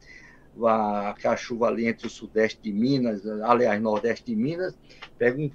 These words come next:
quase chegando ali na região de Montes Claros, aí volta de novo a condições de chuva mais significativa, né? E volta na outra semana intensificando mais ainda lá na região dele lá.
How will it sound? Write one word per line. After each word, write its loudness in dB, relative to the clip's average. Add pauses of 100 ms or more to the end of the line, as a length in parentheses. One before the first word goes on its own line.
(220)
quase 4
chegando -2
ali 0
na -2
região -2
de 0
Montes 0
Claros, 0 (380)
aí 6
volta 6
de 0
novo 4
a 6
condições -2
de -12
chuva -2
mais 4
significativa, 0
né? 0 (500)
E 0
volta 6
na 4
outra 2
semana -2
intensificando -4
mais 4
ainda 0
lá 2
na -4
região -2
dele 2
lá. 4